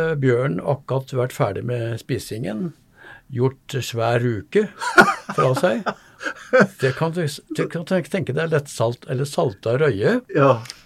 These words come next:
Speaker 1: og kobbekjøtt. Det ble hard ka-, kost for en, eh, bjørnemage også. Lagt fra seg skikkelig ruke, og akkurat trakk, tråkk over terskelen. Da kom sysselmannen, som prøvde å jage han ut over isen.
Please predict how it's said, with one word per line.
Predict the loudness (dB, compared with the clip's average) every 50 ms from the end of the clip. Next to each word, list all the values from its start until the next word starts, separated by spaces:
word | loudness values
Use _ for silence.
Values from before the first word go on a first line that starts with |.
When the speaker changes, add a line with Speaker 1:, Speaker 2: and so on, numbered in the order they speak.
| _ _ _
Speaker 1:
og | _ -8 -8 -6 -4
kobbekjøtt. | -4 -4 -4 -2 0 0 0 0 -2 -8 -16 -18 -20 -20 -20 -20 -20 _
Det | _ -16 -10
ble | -4 -2 -2 0
hard | 2 2 2 2 2
ka-, | 0 -2 -2 -2
kost | -2 -2 -2 -2 -2 -4
for | -2 -2 0
en, | 0 -2 -2
eh, | -2 -2 -4 -4 -6 -6 -8 -8 -8 -10 -14 _ _ _
bjørnemage | -8 -2 0 0 0 2 0 -2 0 0 2 0
også. | 0 0 -4 -8 _ _ _ -20 -20 -20 -20 -20 -20 -20 -20 -20 _
Lagt | -2 0 0 0 0 0
fra | -2 -2
seg | 0 -2 0
skikkelig | 0 0 0 0 0 0 2
ruke, | 2 2 2 2 0 -2
og | 0 0
akkurat | -2 -2 -2 -4 -6 -4
trakk, | -2 0 0 0 0 -4 _ -4
tråkk | 0 0 0 0 0 -8 -20 -20 -20 -8 -4
over | -2 0 0 0 0 0 0
terskelen. | 0 0 0 2 0 0 0 0 0 0
Da | 0 0 0
kom | 0 0 0
sysselmannen, | 0 0 -2 -2 -2 -2 -2 0 0 2 4 4 4 4 2 -2 -6 -6 -6 -8 -10 _ -2 0
som | 0 0 2
prøvde | 6 6 6 6 6 4
å | 4
jage | 4 6 4 4 4 2 0 0 0
han | 2 2 2 2 2
ut | 2 2 0 -2 -4 -4
over | -2 0 0
isen. | -2 -2 -2 -4 -6 -8 -8 -8 -10